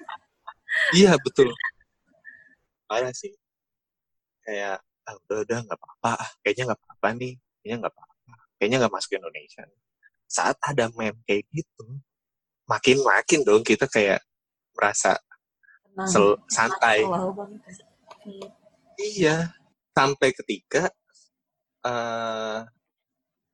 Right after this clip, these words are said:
Speaker 1: gua nggak tahu tuh nyampe kantor, gua ngasih tahu ada berita udah masuk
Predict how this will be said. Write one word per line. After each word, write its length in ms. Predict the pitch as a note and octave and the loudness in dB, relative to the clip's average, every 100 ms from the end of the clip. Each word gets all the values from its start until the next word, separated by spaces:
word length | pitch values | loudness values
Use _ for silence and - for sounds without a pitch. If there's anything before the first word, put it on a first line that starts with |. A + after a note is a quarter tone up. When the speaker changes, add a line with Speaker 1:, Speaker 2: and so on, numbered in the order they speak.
| _ | _
Speaker 1:
gua 160 | C3 D#3 | 0 0
nggak 140 | C#3+ C3+ | 2 2
tahu 100 | C#3 | 2
tuh 140 | C3+ | 0
nyampe 240 | B2 G#2 A2+ | -2 -6 -8
kantor, 600 | F#2 F2+ _ - B2+ D3 _ _ _ _ _ _ _ _ _ _ _ _ | -8 -12 _ -4 -4 -4 _ _ _ _ _ _ _ _ _ _ _ _
gua 160 | A2+ C#3 | -8 -6
ngasih 240 | C3+ B2+ | -6 -6
tahu 400 | B2+ C3 B2+ A2+ - _ _ | -4 -2 -2 -4 -8 _ _
ada 180 | - A2 | -14 -12
berita 400 | G#2 G#2+ - - B2+ - _ _ _ _ _ - | -10 -10 -8 -4 -6 -8 _ _ _ _ _ -4
udah 160 | A2+ | -2
masuk 560 | G#2 C3+ D#3 - C#3+ C#3 | 0 0 0 -2 0 0